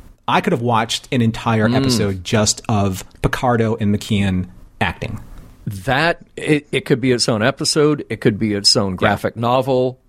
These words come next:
Speaker 2: I mean, it
Speaker 1: Mm-hmm.
Speaker 2: was great. And, and I love the perfect build-up to the E M H's introduction in that scene because there is such tension,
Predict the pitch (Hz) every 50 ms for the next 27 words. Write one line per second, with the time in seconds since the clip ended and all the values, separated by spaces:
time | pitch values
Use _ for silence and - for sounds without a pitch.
0 | _ - 127 123 120 117 110 110 107 101 101 - - _ - 147 135 117 92 -
1 | - 95 98 - - - 117 101 95 90 69 58 - - - - _ - 170 208
2 | 220 208 160 - - - - - - 165 175 175 180 160 202 226 190 175 160 -
3 | - - - - 196 196 196 196 - 170 - - 120 113 104 - 135 127 131 143
4 | 135 117 120 101 95 - - - - - - - - - - - - 127 123 123
5 | - 147 135 127 120 117 113 117 - - 135 110 - 123 107 - - 120 95 113
6 | 92 95 - - - 107 95 87 - - - 113 101 98 98 92 92 90 - -
7 | - 127 101 92 101 87 113 104 101 107 98 95 90 - - - 156 131 - -
8 | - - - 147 135 131 123 - - 127 117 117 110